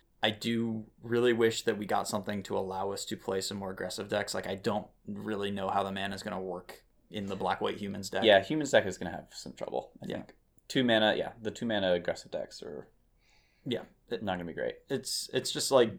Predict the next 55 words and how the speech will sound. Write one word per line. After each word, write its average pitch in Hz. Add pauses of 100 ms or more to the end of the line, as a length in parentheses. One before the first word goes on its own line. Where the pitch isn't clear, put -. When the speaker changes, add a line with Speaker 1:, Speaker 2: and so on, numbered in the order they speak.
(140)
Speaker 1:
if 135
you 147
Speaker 2:
Do 135
Speaker 1:
need 190
Speaker 2:
we, -
Speaker 1:
to -
play 135
one 113
drops. 104
Speaker 2:
do 147
we 147
have 147
Shockland 156
for 147 (260)
Speaker 1:
Yeah, 156
we 135
have 185
all 220
the 214
Speaker 2:
We - (180)
have 151
Speaker 1:
Shocklands. -
Speaker 2:
all 139
the 143
Shocklands. 101
Speaker 1:
But 120
that's 120
it. - (800)
It's 98
Speaker 2:
Um, 92
Speaker 1:
like 139
Shocklands 151
and 113
Fabled 113
Passage 101
kind 87
of -
counts. - (480)
So -
it's 113
hard 147
to 160
play 143
one 107
drops 98
in 104
a 101
multicolored 95
deck -
is 101
Speaker 2:
Yeah. -
Speaker 1:
basically 104
what 120
that 120
means. 139